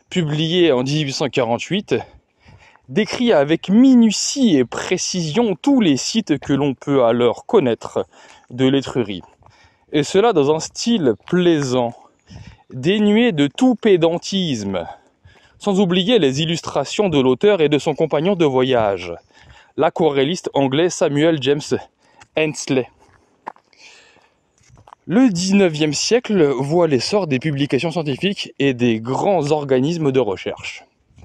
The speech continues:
Giuseppe Micali publie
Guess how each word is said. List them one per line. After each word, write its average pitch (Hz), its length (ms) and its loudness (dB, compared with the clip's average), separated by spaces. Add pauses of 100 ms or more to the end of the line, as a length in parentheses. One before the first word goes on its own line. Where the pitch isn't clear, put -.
(1500)
Giuseppe 165 800 2 (260)
Micali 123 600 -2 (840)
publie 233 760 2